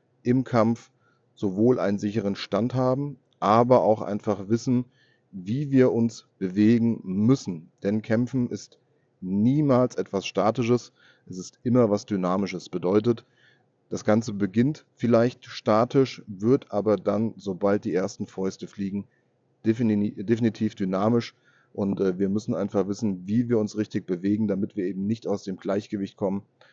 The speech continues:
ähm, und eben immer richtig nachgehen können, ja, unserem Gegner nachgehen können oder auch vielleicht zurückweichen können, falls dies notwendig sein sollte. Ähm, der richtige Stand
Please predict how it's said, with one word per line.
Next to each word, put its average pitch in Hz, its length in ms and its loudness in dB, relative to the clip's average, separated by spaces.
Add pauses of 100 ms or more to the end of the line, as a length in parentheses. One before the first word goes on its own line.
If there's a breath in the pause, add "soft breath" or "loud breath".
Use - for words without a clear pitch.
(340 soft breath)
ähm, 95 520 -2
und 98 220 -8
eben 98 360 -4 (340)
immer 110 380 2 (800)
richtig 98 500 -2
nachgehen 90 600 -2
können, 87 300 -8
ja, 87 100 -8
unserem 92 360 -6
Gegner 101 320 -4
nachgehen 101 500 -2
können 101 260 -4
oder 104 360 0
auch 90 160 2
vielleicht 90 340 -4
zurückweichen 90 600 -6
können, 92 280 -8 (500 soft breath)
falls - 280 -10
dies 95 220 -8
notwendig 92 520 -4
sein 90 220 -4
sollte. 87 340 -6 (680 soft breath)
Ähm, 123 480 6 (1500)
der 101 120 2
richtige 120 320 2
Stand 127 580 0